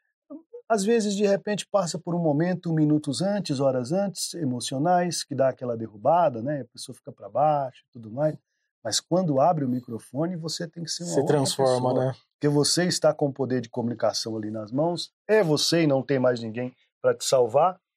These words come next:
Speaker 1: e você tem que puxar energia de onde não existe, né?
Speaker 2: E aquele sorriso de rádio, né? Você,
Speaker 1: É.
Speaker 2: a pessoa não está vendo a sua boca, não está vendo
Speaker 1: Não,
Speaker 2: você, mas ela sabe
Speaker 1: não.
Speaker 2: que você tá sorrindo,
Speaker 1: E
Speaker 2: né?
Speaker 1: você sabe que você tem que transmitir tudo aquilo, né?
Speaker 2: Hum.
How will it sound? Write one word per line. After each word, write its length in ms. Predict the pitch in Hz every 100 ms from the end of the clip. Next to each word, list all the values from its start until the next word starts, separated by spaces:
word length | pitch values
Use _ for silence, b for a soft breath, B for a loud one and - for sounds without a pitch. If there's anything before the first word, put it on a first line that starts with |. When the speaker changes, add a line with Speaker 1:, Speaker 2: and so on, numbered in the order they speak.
| _ -
Speaker 1:
e 60 | 233
você 260 | 226 202
tem 120 | 214 233
que 60 |
puxar 340 | - 233 208 226
energia 420 | 220 151 160 226
de 140 | 240
onde 200 | 240 226
não 80 | 240
existe, 560 | 240 147 165 - - 139
né? 100 | 165
Speaker 2:
E 40 |
aquele 260 | 196 208 190
sorriso 380 | 196 175 196
de 100 | 226
rádio, 320 | 240 160 151 151
né? 100 | 151
Você, 480 | 139 135 190 190 165
Speaker 1:
É. 60 |
Speaker 2:
a 40 | 156
pessoa 340 | 160 156 185
não 140 | 190
está 220 | 247 277 214
vendo 280 | 170 170
a 40 | 156
sua 200 | - 147
boca, 320 | 139 165 185
não 100 | 160
está 160 | 151 147
vendo 180 | 160 160
Speaker 1:
Não, 160 | 151
Speaker 2:
você, 180 | 139 143
mas 160 | 165 226
ela 140 | 233
sabe 200 | - -
Speaker 1:
não. 100 | 262
Speaker 2:
que 80 | 254
você 80 | 254
tá 120 | 247
sorrindo, 420 | 269 214 175 156
Speaker 1:
E 20 |
Speaker 2:
né? 60 | 151
Speaker 1:
você 160 | 160 185
sabe 300 | - 202 202
que 80 | 214
você 260 | 226 220
tem 220 | 226 208 220
que 80 |
transmitir 580 | 220 269 247 226 - 147
tudo 200 | 123 127
aquilo, 400 | 120 - 107 98 107
né? 120 | 131
Speaker 2:
Hum. 100 | 127